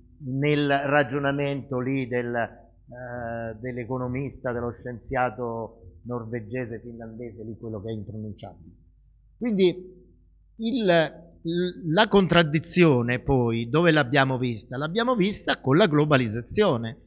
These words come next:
perché la globalizzazione altro non è se non un sistema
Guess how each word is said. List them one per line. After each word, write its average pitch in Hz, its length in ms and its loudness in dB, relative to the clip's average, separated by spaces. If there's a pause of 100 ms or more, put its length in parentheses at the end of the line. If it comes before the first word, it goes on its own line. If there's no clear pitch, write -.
(360)
perché 160 240 4
la 160 120 8
globalizzazione 185 920 6
altro 156 320 4
non 226 160 2
è 226 460 2
se 147 160 4
non 180 220 8
un 165 180 4
sistema 175 960 6